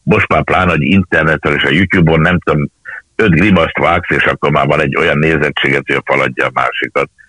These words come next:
Nem, apósomra visszatérve, de nem volt sztár, ő volt a Rodolfo, és az a döbbenetes tudod számomra,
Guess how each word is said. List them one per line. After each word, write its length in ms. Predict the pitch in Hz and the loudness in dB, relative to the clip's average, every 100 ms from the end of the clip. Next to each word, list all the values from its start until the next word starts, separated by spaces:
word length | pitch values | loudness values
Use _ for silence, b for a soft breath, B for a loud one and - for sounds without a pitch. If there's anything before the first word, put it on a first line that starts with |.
| B - | B -4
Nem, 160 | 110 - B - | -2 -2 B -4
apósomra 520 | 127 117 98 98 87 | 0 0 2 2 4
visszatérve, 640 | 92 - 80 - 80 78 B B _ | 2 0 -4 -2 0 0 B B _
de 80 | - | -4
nem 140 | - 131 | 2 4
volt 200 | 90 90 | 4 0
sztár, 240 | - 90 92 | 0 0 2
ő 100 | 80 | 2
volt 240 | 76 73 | 0 0
a 40 | 73 | 0
Rodolfo, 500 | 69 71 69 - 80 | 0 0 -2 -2 -2
és 140 | 90 | 0
az 180 | - 135 | 0 0
a 40 | 120 | 2
döbbenetes 640 | 104 92 92 90 85 - | 4 4 2 0 -2 -2
tudod 180 | - 76 76 | -2 -2 0
számomra, 560 | 80 80 85 82 85 95 | -2 0 0 2 0 0